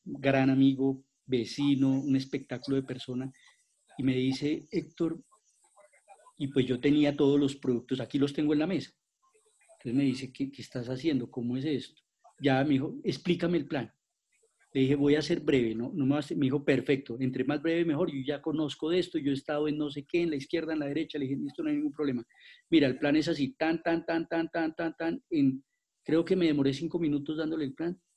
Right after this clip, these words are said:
Él ya está acá porque, pues, es consumidor y yo lo coloqué ahí. Le dije, "¿Pero ya tuviste tu organización?".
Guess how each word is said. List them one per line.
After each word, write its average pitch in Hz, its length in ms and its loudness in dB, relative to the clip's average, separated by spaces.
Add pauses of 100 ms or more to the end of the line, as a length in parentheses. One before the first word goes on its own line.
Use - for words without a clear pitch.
(180)
Él 131 160 0
ya 135 120 2
está 135 200 -2
acá 139 280 -2
porque, 139 240 -8
pues, - 220 -12
es - 120 -18
consumidor 139 580 0
y 175 80 -6
yo 123 100 -2
lo 113 100 -2
coloqué 127 360 -6
ahí. 120 140 -10 (1000)
Le 135 140 2
dije, 131 200 2
"¿Pero 135 140 4
ya 131 200 2
tuviste 170 380 4
tu 185 100 2
organización?". 139 680 0